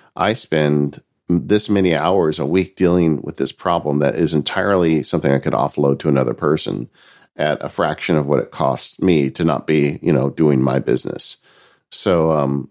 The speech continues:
so do some time tracking, or even just have a little piece of paper next to you where you can just make a checklist every time you do something silly that you could hand off. Put a check mark down. You know, just, just find some way to quantify it so you can understand,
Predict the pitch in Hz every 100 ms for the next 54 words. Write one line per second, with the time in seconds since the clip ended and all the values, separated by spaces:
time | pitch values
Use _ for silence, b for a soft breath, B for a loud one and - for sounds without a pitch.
0 | _ - 92 78 - - 104 98 82 113
1 | 113 107 101 95 - 92 87 - 101 101
2 | 87 98 85 80 85 76 65 - - -
3 | 101 95 80 76 - b b b b 87
4 | - - 85 80 78 71 67 - 76 71
5 | 85 67 - - 95 82 82 76 - 85
6 | 87 82 78 80 78 76 76 73 71 -
7 | 78 80 64 53 - 76 90 73 78 76
8 | 64 b b b b - 98 95 123 -
9 | 78 71 - 55 - 98 82 117 - B
10 | - 110 - 139 131 127 117 107 87 -
11 | 101 95 87 - 64 62 62 - - 78
12 | 78 71 80 73 67 - 76 76 71